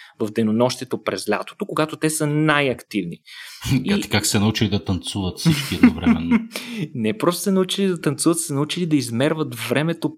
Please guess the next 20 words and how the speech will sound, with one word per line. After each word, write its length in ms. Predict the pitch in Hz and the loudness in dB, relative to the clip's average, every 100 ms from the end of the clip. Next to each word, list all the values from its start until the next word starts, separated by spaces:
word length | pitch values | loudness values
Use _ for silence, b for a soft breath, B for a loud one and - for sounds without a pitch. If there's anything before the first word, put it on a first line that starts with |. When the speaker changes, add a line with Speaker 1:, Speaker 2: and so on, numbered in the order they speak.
| - | -2
Speaker 1:
превъзходно 760 | 113 98 95 - 123 139 147 120 | -2 0 -4 0 0 0 -4 0
точно. 400 | 123 123 - - B B B B - | 0 2 -2 -12 B B B B -4
И 120 | 180 | 0
изглежда, 520 | 160 123 120 139 170 | 0 2 2 2 2
че 180 | 190 135 | -2 -4
всичко 720 | - - 202 214 - 151 196 - | -4 -2 -2 -2 0 -2 -2 -4
опира 580 | 139 - - 196 170 220 202 | -4 -2 0 2 2 -2 -8
до 320 | 131 123 160 190 - | -12 0 0 0 -4
температурата 880 | 156 131 127 104 - 165 156 - | -4 0 -2 -2 0 0 0 -2
на 100 | 110 | -4
цвета. 460 | 98 - 95 107 95 B B B _ | -4 -6 -4 -2 -2 B B B _
През 200 | 127 107 | 0 2
нощта 460 | 110 104 - 208 | -2 -4 0 0
температурата 760 | 214 165 143 120 - 175 180 190 | 2 0 2 0 0 0 0 0
на 240 | 170 147 - | 0 0 -2
цвета 320 | 135 123 160 | -4 0 0
на 80 | 160 | 0
слънчогледа 600 | 151 123 - 104 143 143 | -2 -6 -6 0 2 2
се 160 | - | -2
охлажда. 560 | 104 104 - 101 98 - | -6 -2 0 0 -2 -12